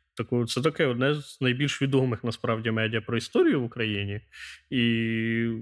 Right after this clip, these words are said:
медіа, яке якраз таки про більше наук-поп історичний. Е,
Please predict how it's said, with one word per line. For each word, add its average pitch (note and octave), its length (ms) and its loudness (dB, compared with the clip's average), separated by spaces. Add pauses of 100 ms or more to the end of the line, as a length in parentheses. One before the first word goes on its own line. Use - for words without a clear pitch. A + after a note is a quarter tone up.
(260)
медіа, F3 340 4
яке C3+ 280 2
якраз C#3 340 0
таки - 280 -2
про B2+ 600 2
більше C#3+ 460 0
наук-поп B2+ 580 2
історичний. G#2 720 -6 (560)
Е, A2+ 380 0